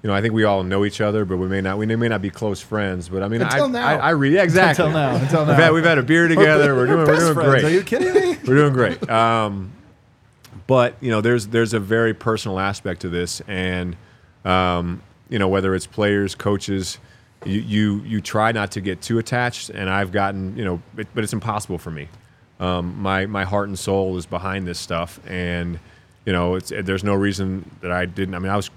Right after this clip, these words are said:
Speaker 1: crying my eyes out when we finally won the thing. I turned around and I'm, I'm involved with my father. You know, I know that, you know, there's the scale at which our businesses operate on sometimes make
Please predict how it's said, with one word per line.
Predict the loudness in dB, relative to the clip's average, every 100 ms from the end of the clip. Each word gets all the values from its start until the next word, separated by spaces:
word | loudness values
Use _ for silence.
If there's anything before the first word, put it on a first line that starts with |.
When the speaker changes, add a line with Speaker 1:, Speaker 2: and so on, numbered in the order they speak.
| _
Speaker 1:
crying | -4 -2 0
my | 0 -2
eyes | -2
out | -4 -6
when | -8
we | -8
finally | -8 -8 -6
won | -6 -6
the | -8
thing. | -12 -14 -14 -12
I |
turned | -8 -4
around | -2 -2
and | -4
I'm, | -6 -8
I'm | -6
involved | -4 0 0 0
with | -4
my | -6
father. | -4 -2 -2 -4 -8
You | -8
know, | -4 -4
I | -2
know | 0 0
that, | 0 -4 -8 _ _ _ -4
you |
know, | 0
there's | 0 -2
the | -4
scale | -6 -2 0 0
at | -2
which | -2
our | -2
businesses | -2 -4 -4 -6 -4
operate | -2 -2 -2 -2
on | -4 -6
sometimes | -8 -6 -6 -6
make | -6 -6